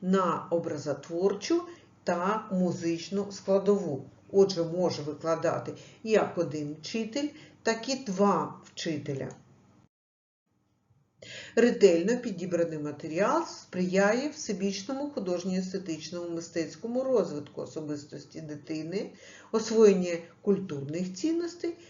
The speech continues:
творчому самовираженню третьокласників у різних видах мистецької діяльності, формування ключових мистецьких, предметних і міжпредметних компетентностей, необхідних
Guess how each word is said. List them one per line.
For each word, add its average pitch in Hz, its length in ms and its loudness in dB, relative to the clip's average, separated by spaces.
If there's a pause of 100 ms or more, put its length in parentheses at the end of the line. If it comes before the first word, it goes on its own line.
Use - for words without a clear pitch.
(200)
творчому 190 680 2
самовираженню 196 1120 -2
третьокласників 269 920 0 (320)
у 247 140 4
різних 233 560 2
видах 220 420 0
мистецької 208 720 4
діяльності, 185 800 -2 (260)
формування 170 720 2 (260)
ключових 185 800 -4 (300)
мистецьких, 190 840 2
предметних 170 800 -2
і - 20 -8
міжпредметних 156 840 -4
компетентностей, 208 920 -2
необхідних 233 680 -2